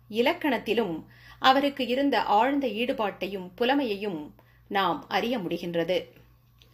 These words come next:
ஜி யு போப்பின் தமிழ் தொண்டுகளின் முடிமணியாக கருதப்படுவது அவருடைய திருவாசக மொழிபெயர்ப்பே ஆகும். "திருவாசகத்திற்கு உருகாதார்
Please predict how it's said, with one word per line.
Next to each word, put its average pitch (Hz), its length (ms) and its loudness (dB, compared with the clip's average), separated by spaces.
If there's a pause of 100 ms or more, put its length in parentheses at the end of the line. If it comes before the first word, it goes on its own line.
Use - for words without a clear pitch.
(640)
ஜி 320 260 4
யு 392 220 0
போப்பின் 247 500 2
தமிழ் 254 320 0 (120)
தொண்டுகளின் 220 640 -4 (280)
முடிமணியாக 262 880 0
கருதப்படுவது 190 920 -2 (360)
அவருடைய 220 640 2
திருவாசக 220 600 -2
மொழிபெயர்ப்பே 185 680 -6
ஆகும். 156 360 -8 (920)
"திருவாசகத்திற்கு 247 880 2 (160)
உருகாதார் 202 560 2